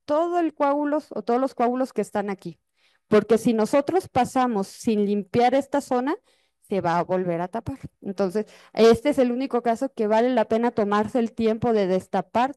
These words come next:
quitar todo este coágulo y después t-, destapar intracraneal.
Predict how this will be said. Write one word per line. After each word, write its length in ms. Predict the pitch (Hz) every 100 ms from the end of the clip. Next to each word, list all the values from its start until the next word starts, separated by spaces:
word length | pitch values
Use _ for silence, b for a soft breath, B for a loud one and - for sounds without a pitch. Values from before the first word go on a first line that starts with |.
| _
quitar 320 | 226 226 220
todo 140 | 262
este 240 | 254 - 240
coágulo 440 | 262 262 302 392 - _ _ _ -
y 120 | 202
después 420 | 190 185 208 214
t-, 160 | - -
destapar 520 | 208 196 - 185 196
intracraneal. 580 | 202 185 175 170 156 151